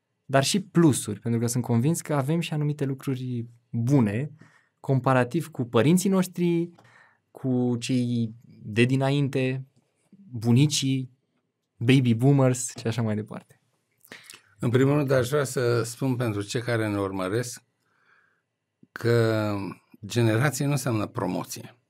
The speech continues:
Speaker 2: Sunt foarte
Speaker 1: Mhm.
Speaker 2: mulți care confundă și spun, uh,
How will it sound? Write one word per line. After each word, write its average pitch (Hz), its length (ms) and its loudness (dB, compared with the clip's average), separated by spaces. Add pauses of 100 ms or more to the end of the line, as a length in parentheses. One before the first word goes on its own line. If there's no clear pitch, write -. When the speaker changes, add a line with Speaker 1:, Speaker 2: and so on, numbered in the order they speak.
(400)
Speaker 2:
Sunt 131 220 -6
foarte 151 240 0
Speaker 1:
Mhm. 131 80 0
Speaker 2:
mulți 131 160 -2
care 117 180 -2
confundă 107 600 -8 (760)
și - 200 -6
spun, 139 380 0
uh, 104 1200 -6